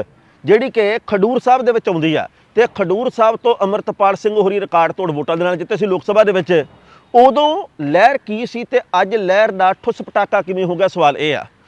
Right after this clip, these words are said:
ਕੁਝ ਕੁ ਬੰਦੇ ਇਹ ਵੀ ਗੱਲ ਕਹਿੰਦੇ ਵੀ ਤੀਜੇ ਨੰਬਰ ਦੇ ਉੱਤੇ ਮਨਦੀਪ ਸਿੰਘ ਦਾ ਆਉਣਾ ਕੋਈ ਛੋਟੀ ਗੱਲ ਨਹੀਂ। ਅਸੀਂ ਵੀ ਇੱਕ ਮਿੰਟ ਲਈ ਮੰਨ ਲੈਂਦੇ ਆ।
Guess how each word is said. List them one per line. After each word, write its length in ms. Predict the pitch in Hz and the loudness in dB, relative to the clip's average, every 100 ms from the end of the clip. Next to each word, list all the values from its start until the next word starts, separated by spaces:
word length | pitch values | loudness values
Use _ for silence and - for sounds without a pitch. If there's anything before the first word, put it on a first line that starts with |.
| - _ | -20 _
ਕੁਝ 160 | 208 214 | 2 2
ਕੁ 120 | 247 | 0
ਬੰਦੇ 260 | 226 220 226 | 0 0 0
ਇਹ 40 | |
ਵੀ 100 | 226 | 0
ਗੱਲ 200 | 226 208 | -2 -2
ਕਹਿੰਦੇ 260 | 208 214 220 | -2 -4 -4
ਵੀ 100 | 214 | -6
ਤੀਜੇ 340 | - 208 208 | -8 -2 -2
ਨੰਬਰ 260 | 214 208 190 | -2 -2 -4
ਦੇ 100 | 202 | -4
ਉੱਤੇ 260 | 208 - | -6 -4
ਮਨਦੀਪ 340 | 208 185 156 185 | -4 -2 -4 -6
ਸਿੰਘ 220 | - 208 | -6 -2
ਦਾ 120 | 208 | 0
ਆਉਣਾ 280 | 202 175 185 | 0 -2 -2
ਕੋਈ 180 | 196 208 - | -2 -4 -2
ਛੋਟੀ 320 | 202 208 185 | -2 -2 -2
ਗੱਲ 140 | 160 | 0
ਨਹੀਂ। 180 | 143 175 - _ _ - | 0 -2 -4 _ _ -6
ਅਸੀਂ 260 | 165 247 | -2 -2
ਵੀ 60 | 254 | -4
ਇੱਕ 220 | 214 208 | -6 -6
ਮਿੰਟ 200 | 190 185 | -4 -4
ਲਈ 120 | 185 | 0
ਮੰਨ 180 | 180 156 | 0 0
ਲੈਂਦੇ 260 | 143 147 156 | 0 0 0
ਆ। 100 | 101 | -2